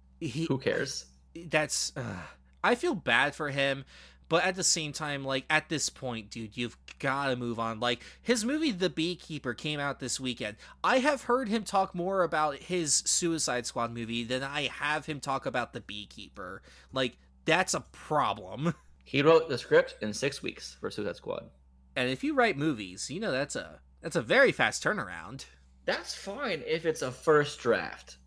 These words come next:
Speaker 2: Or at least get another, if you're writing in six weeks, get a few more writers on there. Not just you.
Speaker 1: And it's, and it's not like that he's a bad writer. Like, his movie Fury is really good. I really liked it.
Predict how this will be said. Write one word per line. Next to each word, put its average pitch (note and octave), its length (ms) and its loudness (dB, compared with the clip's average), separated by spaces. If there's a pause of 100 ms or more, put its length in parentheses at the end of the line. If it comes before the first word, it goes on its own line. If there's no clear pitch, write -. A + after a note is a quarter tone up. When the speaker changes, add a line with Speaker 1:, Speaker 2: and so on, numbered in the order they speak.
(120)
Speaker 2:
Or F#3 180 10
at G3+ 100 6
least A3 300 4
get E3 200 6
another, C#3+ 460 6
if C3+ 80 0
you're E3+ 80 8
writing E3+ 160 6
in B2+ 40 2
six B2+ 240 0
weeks, A2+ 280 -2
get F3 200 4
a F3+ 60 6
few E3 160 0
more D3 100 8
writers A#2 240 4
on G#2 120 -6
there. D2 260 -14 (640)
Not C#3+ 160 4
just C3 140 -4
you. G#2+ 260 -4 (240)
Speaker 1:
And F3+ 80 4
it's, G#3 240 0
and A3 140 4
it's - 120 0
not D4 120 2
like F#4 140 -2
that G#3+ 120 4
he's A3+ 220 0
a F3+ 80 4
bad D3 420 2
writer. A2 480 0
Like, B2 240 -2
his C#3+ 260 -2
movie G#3 280 0
Fury D#3+ 480 0
is C3+ 320 -2
really D#3+ 340 -2
good. B2 320 -4
I B2 140 0
really C#3 400 0
liked C3 340 -4
it. F2 200 -14